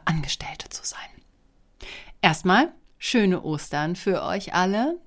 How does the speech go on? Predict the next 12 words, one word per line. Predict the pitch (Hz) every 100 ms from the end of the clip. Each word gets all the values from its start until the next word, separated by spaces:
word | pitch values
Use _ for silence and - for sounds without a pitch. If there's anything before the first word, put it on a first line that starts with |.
| -
die | 185 180 180
heute | 170 170 180 180 226
die | 208 202
neue | 196 180 190
Podcast-Episode | 196 - 196 - 170 170 - 165 - 170 156 175 170
von | - 156
Unter | 170 156
Katzen | 165 160 - 165
direkt | 151 220 - 151
am | 165
Erscheinungsdatum | - - - 160 147 - - 95 98 - 127
hören. | 127 -